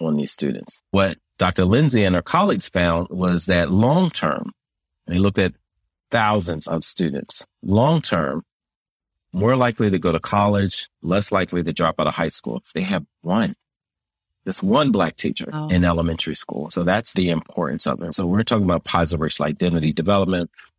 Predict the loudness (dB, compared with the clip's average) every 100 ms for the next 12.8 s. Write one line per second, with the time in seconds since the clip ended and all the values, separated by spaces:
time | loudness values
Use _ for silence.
0 | -6 -4 -2 0 0 0 0 0 0 -2
1 | -6 -20 _ _ -4 0 0 0 0 0
2 | -2 -2 2 2 4 2 2 2 4 4
3 | 2 0 0 0 0 -2 -2 0 -2 -2
4 | -4 -4 -2 0 2 0 -2 _ 0 2
5 | 2 0 -2 -4 -4 -2 -2 -4 -4 -2
6 | -2 -2 -2 -2 -2 -2 -2 -4 -4 -4
7 | -4 -8 -16 _ _ _ 0 2 2 2
8 | 2 2 -2 _ 0 2 2 2 4 4
9 | 2 2 0 -2 0 0 0 -2 -4 -2
10 | -2 -4 -6 -10 -8 0 0 2 2 4
11 | 4 4 2 4 2 2 2 4 4 2
12 | -2 0 2 2 0 -2 -4 -8